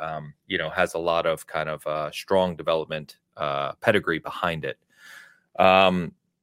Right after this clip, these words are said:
so what are you boys, uh, looking forward to, uh, specifically out of these four,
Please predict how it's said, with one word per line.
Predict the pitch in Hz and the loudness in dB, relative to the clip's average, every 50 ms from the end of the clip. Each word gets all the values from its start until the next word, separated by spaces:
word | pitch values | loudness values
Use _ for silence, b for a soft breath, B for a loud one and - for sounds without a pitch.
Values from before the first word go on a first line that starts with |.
| _ _ _ _ _ _ - - - - | _ _ _ _ _ _ -8 -8 -8 -4
so | - - 160 147 | 4 8 8 10
what | 147 156 185 190 | 10 10 8 8
are | 196 | 6
you | 190 190 165 | 4 2 2
boys, | 156 151 156 160 160 147 143 | 2 4 4 6 4 4 6
uh, | 151 143 143 | 6 6 8
looking | 139 143 143 147 131 | 6 4 2 0 0
forward | - 139 135 131 127 120 123 | 0 2 4 4 4 2 0
to, | - - 123 120 117 113 110 90 - | 0 0 2 2 4 2 2 2 2
uh, | 90 98 95 | 2 2 2
specifically | - - 110 - - 123 110 - - - 107 90 | 0 -4 -6 -4 -2 -2 -2 -2 -2 0 2 4
out | 92 101 101 98 | 4 4 4 4
of | 85 | 2
these | 101 101 98 95 - | 0 -4 -4 -4 -6
four, | - - - 101 98 95 87 87 85 87 87 - | -10 -6 -4 0 0 2 4 4 4 2 0 -2